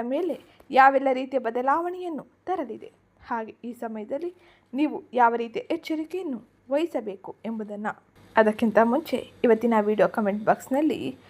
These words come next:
"ಓಂ ಗುರುದೇವಾಯ ನಮಃ, ಮಹಾಲಕ್ಷ್ಮಿಯೇ ನಮಃ, ಸೂರ್ಯದೇವಾಯ ನಮಃ" ಎಂಬ ಕಾಮೆಂಟ್ ಮಾಡಿ. ಇದು ನಿಮಗೆ ನಿಮ್ಮ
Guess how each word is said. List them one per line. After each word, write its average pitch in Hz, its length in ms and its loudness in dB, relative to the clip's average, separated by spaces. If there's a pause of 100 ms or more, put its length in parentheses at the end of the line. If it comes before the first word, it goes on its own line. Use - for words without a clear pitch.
(400)
"ಓಂ 226 160 10 (380)
ಗುರುದೇವಾಯ 254 760 2
ನಮಃ, 226 200 -6 (400)
ಮಹಾಲಕ್ಷ್ಮಿಯೇ 247 920 -2 (120)
ನಮಃ, 220 220 -6 (640)
ಸೂರ್ಯದೇವಾಯ 262 800 8
ನಮಃ" 233 200 -6 (320)
ಎಂಬ 311 100 0 (260)
ಕಾಮೆಂಟ್ 269 340 -4
ಮಾಡಿ. 214 160 -10 (300)
ಇದು 220 180 0
ನಿಮಗೆ 254 320 -10 (420)
ನಿಮ್ಮ 285 140 4